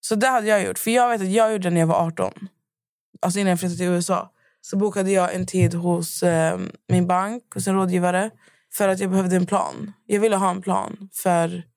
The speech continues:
alltså, min ekonomi. Och, eh, jag har fortfarande, nu har jag bytt bank till S E B. Älskar, alltså, älskar S E B.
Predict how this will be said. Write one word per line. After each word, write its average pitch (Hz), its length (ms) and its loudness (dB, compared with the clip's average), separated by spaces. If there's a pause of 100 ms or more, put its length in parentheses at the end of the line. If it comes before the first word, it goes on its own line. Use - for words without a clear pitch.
(240)
alltså, 180 220 0
min 180 240 4
ekonomi. 180 520 0 (760)
Och, - 340 -6
eh, 175 540 2
jag 185 100 4
har 190 100 0
fortfarande, 185 380 -2
nu 196 120 2
har 208 80 2
jag 190 100 0
bytt 170 160 -8
bank 202 320 -4 (800)
till - 100 -12
S 185 200 -4
E 175 120 0
B. 170 200 2 (1200)
Älskar, 185 440 -2
alltså, - 240 -4
älskar 185 560 0
S - 160 -6
E 180 60 -2
B. - 160 -4